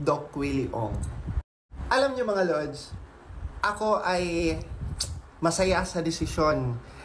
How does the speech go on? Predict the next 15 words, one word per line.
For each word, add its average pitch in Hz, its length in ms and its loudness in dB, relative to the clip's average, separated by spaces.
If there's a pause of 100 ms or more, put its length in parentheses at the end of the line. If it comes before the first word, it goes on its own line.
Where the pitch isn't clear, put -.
(180)
ni 160 80 6
Tatay 180 320 2
Digong 135 560 -2 (400)
na 175 200 6 (1080)
i-level 202 480 6
up, 147 260 -2 (220)
no? 139 320 0 (800)
At 165 320 0
dun 185 320 4
siya 190 160 0
tatakbo 175 560 0
sa - 160 0
national, 151 720 2
which 135 240 2
is 143 320 2